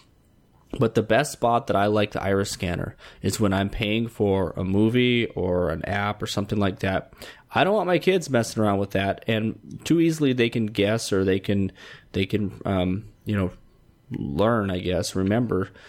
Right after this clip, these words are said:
a, a pin if they're watching me. I, I have good kids, but, y-, you know, this could be, they could get fooled. And of course, you can't really, uh, fool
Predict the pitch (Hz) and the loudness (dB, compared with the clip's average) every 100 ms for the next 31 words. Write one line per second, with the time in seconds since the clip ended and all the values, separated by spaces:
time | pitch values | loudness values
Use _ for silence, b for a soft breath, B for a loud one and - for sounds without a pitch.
0 | b - 104 95 64 92 - 185 104 107 | b -6 0 0 2 -2 0 0 2 0
1 | 135 - - 95 95 - - 107 107 117 | -2 -6 -4 -2 -2 -4 -6 -2 -2 -2
2 | - 90 85 110 110 101 - 104 104 - | -4 -4 -2 -4 -4 -4 0 0 -2 -10
3 | 104 - 104 - - 110 80 - - 73 | -6 0 0 0 0 2 2 -4 -4 -4
4 | - - - 107 - 127 - - 113 92 | -4 -10 -6 -4 -2 -4 -4 -4 0 -2
5 | 87 - _ - _ _ _ - 104 101 | -4 -12 _ -20 _ _ _ -8 -6 -6
6 | - - - 92 98 120 b b b b | -6 -8 -2 0 0 -2 b b b b
7 | 123 123 127 113 110 - 95 87 95 92 | 0 2 4 2 0 -2 0 0 2 2
8 | 80 87 85 - 98 92 90 | 2 0 -2 0 2 2 0